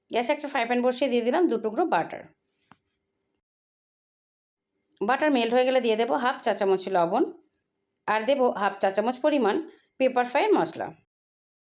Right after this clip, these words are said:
একটা প্যাচুলার সাহায্যে মশলার লবণ এভাবে ভালো করে ফ্রাই প্যানে মাখিয়ে নিয়ে দিয়ে দিলাম ডিমগুলো। ডিমের যে সাইডটা কুসুম আছে, ওই সাইডটা ফ্রাই প্যানের ওপরে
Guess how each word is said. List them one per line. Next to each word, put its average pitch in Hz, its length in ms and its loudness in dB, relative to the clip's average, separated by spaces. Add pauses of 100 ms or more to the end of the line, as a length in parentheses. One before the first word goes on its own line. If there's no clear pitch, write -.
(1080)
একটা 277 200 0
প্যাচুলার 233 360 0
সাহায্যে 254 240 0
মশলার 226 400 2
লবণ 208 220 2
এভাবে 208 300 2
ভালো 202 200 2
করে 208 120 0 (300)
ফ্রাই 214 180 0
প্যানে 208 280 2
মাখিয়ে 196 340 0
নিয়ে 285 160 0
দিয়ে 294 120 2
দিলাম 226 260 0 (400)
ডিমগুলো। 185 420 0 (320)
ডিমের 262 380 2
যে 254 180 4
সাইডটা 226 360 0
কুসুম 254 280 -2 (100)
আছে, 202 180 -2 (160)
ওই 254 100 2
সাইডটা 214 340 0
ফ্রাই 208 200 -2
প্যানের 185 260 0
ওপরে 190 180 2